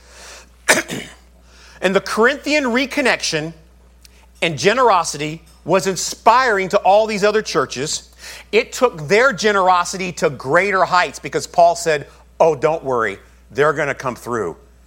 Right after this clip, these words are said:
And these smaller, poorer churches are thinking, "Well, man, if they're coming through,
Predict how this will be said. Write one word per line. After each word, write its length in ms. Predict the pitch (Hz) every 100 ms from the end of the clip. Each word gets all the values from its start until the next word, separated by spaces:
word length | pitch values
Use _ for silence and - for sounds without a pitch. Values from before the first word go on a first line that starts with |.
| _ _ _ _
And 140 | 170
these 160 | 185 180
smaller, 520 | - 196 220 254 233
poorer 380 | 175 - 254 240
churches 360 | - 208 202 180
are 80 |
thinking, 380 | - 185 180 170 170 - - _
"Well, 100 | 120
man, 320 | 131 165 127
if 100 | 110
they're 160 | 165 175
coming 300 | 165 139 117
through, 360 | 123 120 113